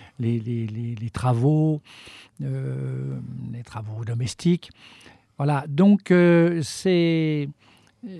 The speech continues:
ces contes, euh, un jour, un petit groupe de conteurs amateurs de, autour de Bordeaux, en mille neuf cent quatre-vingt-neuf, s'est réuni autour d'une table,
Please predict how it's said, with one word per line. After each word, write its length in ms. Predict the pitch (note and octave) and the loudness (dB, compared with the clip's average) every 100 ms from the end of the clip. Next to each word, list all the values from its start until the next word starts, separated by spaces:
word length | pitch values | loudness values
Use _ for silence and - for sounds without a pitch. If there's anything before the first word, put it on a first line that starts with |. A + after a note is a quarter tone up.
| D#3 | -14
ces 240 | - F3 | -4 -2
contes, 520 | - - G3 A#3 - D#3+ | 0 4 6 6 4 4
euh, 800 | D3+ D3 D3 D3 C#3+ D3 C#3+ D3+ | 4 4 4 2 0 -2 -2 -2
un 60 | |
jour, 400 | B2+ C3 G3 D#3 | -2 2 2 2
un 200 | C#3+ D3 B2+ | 2 2 -2
petit 180 | - | -4
groupe 260 | C#3+ C3 F3+ | -2 0 2
de 140 | D3 | 0
conteurs 400 | C3 D#3+ D#3 E3 | 0 0 2 4
amateurs 680 | C#3+ D3+ C#3+ - D#3 D#3+ C#3 | 4 2 0 0 0 0 -2
de, 220 | G#2+ G#2 | -6 -8
autour 320 | C3+ A#2+ C3+ A2 | -8 -8 -6 -4
de 80 | |
Bordeaux, 460 | A2+ A2+ G#2 C3+ F3 | -2 -2 -2 0 2
en 40 | |
mille 120 | D3 C3 | 2 0
neuf 80 | |
cent 100 | - | -2
quatre-vingt-neuf, 580 | B2 C3 A#2 A2+ A#2 F3 | -8 -8 -4 -2 0 -2
s'est 140 | - G#2+ | -4 -4
réuni 300 | A#2+ B2 C#3+ | -2 -2 -4
autour 240 | A2+ A2 | -6 -6
d'une 200 | A2+ G2+ | -6 -6
table, 440 | - C#3+ E3+ G3 | -4 -4 -2 -4